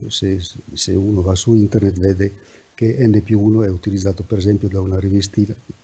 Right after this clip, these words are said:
come titolo, da una rivistina underground di New York, con, con la quale siamo rimasti, eh, anche, eh, in con-, venuti in contatto proprio per chiedere spiegazioni di questo, di questa, ce l'hanno copiato insomma come titolo.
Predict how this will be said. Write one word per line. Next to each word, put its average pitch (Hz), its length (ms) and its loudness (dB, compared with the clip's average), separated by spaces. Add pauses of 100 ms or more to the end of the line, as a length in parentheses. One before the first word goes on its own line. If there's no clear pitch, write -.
come 87 200 2
titolo, 87 420 -2 (360)
da 104 80 -2
una 101 160 4
rivistina 98 600 2
underground 92 720 0
di 95 240 -6 (120)
New 101 180 2
York, 104 380 2 (840)
con, 92 120 -8
con 87 240 -10
la 90 440 -14
quale 92 220 0
siamo 92 260 -2
rimasti, 92 480 -2 (140)
eh, 101 440 0
anche, 98 380 -2 (460)
eh, 117 120 2
in 117 200 2
con-, 107 220 2 (320)
venuti 104 320 2
in 104 60 2
contatto 98 440 0
proprio 95 280 -8
per 90 180 -6
chiedere 98 320 0
spiegazioni 95 640 0
di 87 80 -2
questo, 92 500 -4
di - 80 -18
questa, 87 360 -2 (320)
ce - 120 -2
l'hanno 90 180 4
copiato 90 420 0
insomma 98 300 -2
come 95 240 -4
titolo. 104 400 -4